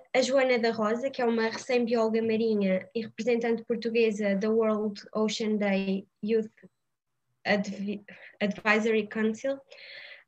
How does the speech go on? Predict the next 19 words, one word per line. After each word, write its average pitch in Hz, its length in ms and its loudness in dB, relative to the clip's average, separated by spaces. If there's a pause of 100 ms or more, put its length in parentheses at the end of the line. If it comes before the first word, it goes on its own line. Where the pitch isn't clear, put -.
Ah, 254 440 6
pertence 269 540 2
à 262 100 4
equipa 262 380 -2
Straw 226 640 -2
Patrol, 269 600 -2 (240)
ahm, 247 880 -2 (960)
que 285 120 0
é 254 40 6
uma 254 200 4
equipa, 262 720 -6 (400)
que 262 100 0
é 247 60 4
uma 247 160 4
organização 254 640 0
portuguesa 240 500 -2
de 247 80 -8
consciencialização 233 1080 -4
ambiental. 226 720 -2